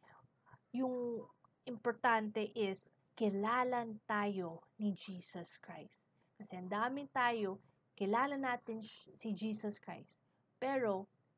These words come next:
kilala ba niya tayo? So, um, this is the end of the message. Uh, may Father God,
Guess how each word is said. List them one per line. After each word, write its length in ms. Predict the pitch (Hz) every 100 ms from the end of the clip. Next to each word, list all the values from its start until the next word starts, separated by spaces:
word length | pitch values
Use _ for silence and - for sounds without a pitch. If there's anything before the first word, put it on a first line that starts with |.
| -
kilala 420 | 214 247 269 226 185
ba 100 | 185
niya 160 | 170 165 -
tayo? 400 | 147 120 185 - _ _ _ _ _ - _ 196
So, 80 | 160 - - -
um, 320 | 185 175 165 - - - - _ _ _ - -
this 320 | 208 220 240
is 80 | 214
the 80 | 202
end 160 | 220 277
of 160 | 339
the 80 | 330
message. 640 | 294 208 208 247 285 247 - - - - -
Uh, 240 | 196 180 175 185
may 260 | 185 185 - -
Father 380 | 214 214 269 247
God, 400 | 220 208 240